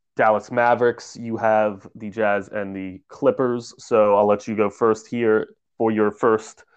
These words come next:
uh, what is this, semifinal, Western semifinal matchup.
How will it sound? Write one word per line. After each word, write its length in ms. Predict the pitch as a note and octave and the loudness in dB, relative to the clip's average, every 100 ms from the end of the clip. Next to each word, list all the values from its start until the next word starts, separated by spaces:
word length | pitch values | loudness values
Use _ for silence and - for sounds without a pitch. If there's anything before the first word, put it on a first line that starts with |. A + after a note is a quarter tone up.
| _ _ _ _ _ | _ _ _ _ _
uh, 420 | B2+ A2+ G#2 G#2 G2+ | 2 4 4 4 2
what 180 | A#2 | 0
is 120 | G#2+ - | 0 -6
this, 460 | G#2+ - - - | -14 -18 -20 -4
semifinal, 720 | A#2+ C3 A#2+ G#2+ G#2+ G2 - _ _ | -2 0 0 0 2 -2 -4 _ _
Western 360 | B2 A#2 - G#2+ | 0 0 0 -4
semifinal 480 | A2+ G#2+ A2 G#2+ A2 | -4 -4 -4 -6 -6
matchup. 300 | A2+ A2+ | -8 -10